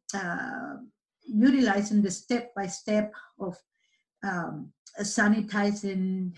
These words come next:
to using gloves, to be able to do not breathe too close to each other, to maintain the, the social distance. But meanwhile, be there for them. Be there for them with any question,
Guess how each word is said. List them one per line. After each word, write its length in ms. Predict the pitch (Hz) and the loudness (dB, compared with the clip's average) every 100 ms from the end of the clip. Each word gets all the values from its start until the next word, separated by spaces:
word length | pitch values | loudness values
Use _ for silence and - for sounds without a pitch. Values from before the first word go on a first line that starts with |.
| - _ - | -14 _ -4
to 520 | 214 185 185 180 175 - 190 | 0 0 0 -2 -6 -8 0
using 420 | 208 240 220 202 | 2 2 4 2
gloves, 680 | 196 196 196 196 196 - - | 2 2 2 2 -2 -8 -8
to 60 | 214 | -6
be 140 | 220 | -2
able 220 | 214 214 208 | 0 0 -2
to 100 | 208 | -2
do 120 | 202 | -2
not 280 | 196 202 196 - _ _ - | 0 0 -2 -10 _ _ -2
breathe 340 | 208 226 214 | 0 0 -2
too 100 | 220 208 | -6 -2
close 320 | 214 208 214 | 0 0 0
to 100 | 214 | 2
each 260 | 208 208 | 2 2
other, 360 | 202 196 196 196 - | 0 0 -2 -4 -6
to 100 | 226 | -4
maintain 640 | 220 214 208 233 220 208 | 0 0 0 -2 2 2
the, 160 | 202 - - | 2 -4 -10
the 100 | 190 | -10
social 480 | - 254 262 254 220 | -6 -2 -2 -2 -2
distance. 540 | 214 214 220 208 - _ _ _ - | -2 -2 0 0 -2 _ _ _ -2
But 160 | 233 226 | 0 4
meanwhile, 500 | 262 302 247 226 220 | 2 6 4 4 2
be 180 | 180 277 | 4 4
there 280 | 240 247 | 4 4
for 180 | - 214 | 4 0
them. 320 | 180 147 131 - 170 | -2 -4 -6 -8 2
Be 120 | 262 | 2
there 300 | - 269 277 | 4 4 2
for 140 | 269 | 0
them 260 | 233 233 220 | -4 -2 2
with 160 | 208 196 | 0 0
any 340 | 233 247 247 | 0 0 2
question, 640 | 240 240 - 233 220 214 | 0 -2 -4 -4 -2 -4